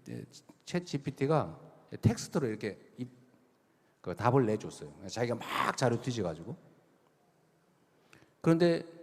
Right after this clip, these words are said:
이제는 말로, 말로 질문을 하면 말로 대답을 하는 챗지피티 포 시대가 열렸다. 어, 며칠 전에 제가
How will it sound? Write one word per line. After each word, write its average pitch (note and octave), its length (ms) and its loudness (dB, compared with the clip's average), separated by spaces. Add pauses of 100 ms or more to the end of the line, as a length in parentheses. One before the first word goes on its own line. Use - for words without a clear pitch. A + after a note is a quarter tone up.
(220)
이제는 D#3+ 560 2 (560)
말로, C3+ 460 8 (1080)
말로 E3+ 800 8 (760)
질문을 C#3+ 420 4
하면 C#3 380 2 (640)
말로 D3 640 8 (1200)
대답을 B2+ 380 4
하는 C#3 320 0 (440)
챗지피티 D#3 1000 -4
포 A3+ 220 6
시대가 B2 340 2
열렸다. E2+ 540 -8 (840)
어, F#2+ 180 0
며칠 C#3 300 0
전에 C#3+ 140 2
제가 G#2+ 180 4